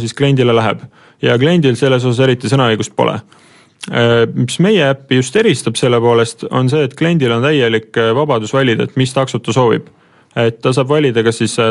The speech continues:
taksojuhi pildi järgi, hindade järgi, kauguse, isegi kvaliteedi reitingu, mis, mis auto tal on ja nii edasi. Et tegelikult kogu see valikuvõimalus on kliendi käes ja,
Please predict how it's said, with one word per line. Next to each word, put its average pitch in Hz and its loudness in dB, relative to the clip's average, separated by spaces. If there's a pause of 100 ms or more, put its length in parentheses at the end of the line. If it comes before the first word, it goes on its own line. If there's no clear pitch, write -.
taksojuhi 120 0
pildi 165 0
järgi, 127 0
hindade 139 0
järgi, 127 0 (600)
kauguse, 135 0 (400)
isegi 123 0
kvaliteedi 127 0
reitingu, 123 0 (720)
mis, 127 -2
mis 127 -2
auto 165 0
tal 123 0
on 120 0
ja 117 0
nii 117 2
edasi. 107 0 (400)
Et 117 -4
tegelikult 127 0
kogu 160 0
see 135 0
valikuvõimalus 143 0
on 120 2
kliendi 156 0
käes 202 -2
ja, 120 2